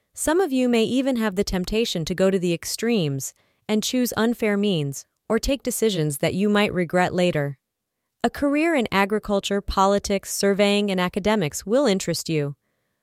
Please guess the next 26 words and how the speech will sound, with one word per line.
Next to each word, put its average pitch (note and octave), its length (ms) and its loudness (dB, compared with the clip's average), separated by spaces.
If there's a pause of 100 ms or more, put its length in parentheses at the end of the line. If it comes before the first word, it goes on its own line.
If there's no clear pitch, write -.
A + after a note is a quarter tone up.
(100)
Unfortunately, G3 920 0
you A3+ 180 2
are A#3 80 2
not C4 200 2
lucky G#3+ 300 0
enough E3 240 -2
that - 160 -2
money G#3 260 2
will G3 140 0
come A3 240 -2
to G#3 140 -4
you D3 280 0 (320)
as F#3+ 140 0
an G#3 140 2
unexpected G3+ 640 0
windfall. D#3 600 -2 (520)
You A#3 180 2
always B3 380 4
need A3 180 2
to G#3 100 -2
work F3+ 280 0
hard G3 400 2
to F3+ 120 -2
reap F#3+ 280 0
the F3 100 0
benefits. D#3+ 640 -2